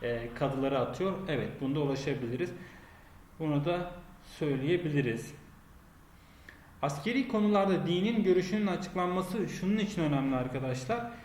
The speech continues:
Ee, ilmiyede mensubu Şeyhülislam vardır. Şeyhülislam şöyle bir durum vardır arkadaşlar. Osmanlı Devleti diyelim ki, e, Müslüman bir ülkeye sefer yapacak. Bu dinen caiz değildir. Bunun dinen caiz olup olmadığını, e, karar fetvasını verecek kişi Şeyhülislam'dır.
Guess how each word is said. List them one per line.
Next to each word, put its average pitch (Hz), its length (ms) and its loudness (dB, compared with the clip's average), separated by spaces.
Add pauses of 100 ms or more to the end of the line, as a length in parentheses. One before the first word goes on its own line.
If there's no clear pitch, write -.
(260)
Ee, 139 180 0
ilmiyede 185 560 2
mensubu 180 680 -2
Şeyhülislam 180 760 2
vardır. - 280 -4 (480)
Şeyhülislam 190 540 2
şöyle 196 300 2
bir 185 120 0
durum 185 260 2
vardır 143 240 2
arkadaşlar. 151 460 -2
Osmanlı 196 500 0
Devleti 147 360 0
diyelim 160 360 2
ki, - 260 -4 (400)
e, 160 120 4
Müslüman 208 480 2
bir 208 60 4
ülkeye 214 260 2
sefer 196 320 4
yapacak. 120 400 0 (140)
Bu 160 120 -6
dinen 196 380 0
caiz 185 420 4
değildir. 190 320 2
Bunun 175 240 -2
dinen 185 320 0
caiz 175 300 2
olup 175 220 0
olmadığını, 175 560 -2 (360)
e, 139 480 -2 (160)
karar 175 400 4
fetvasını 180 600 2
verecek 156 340 -2
kişi 202 200 -6
Şeyhülislam'dır. 160 800 -2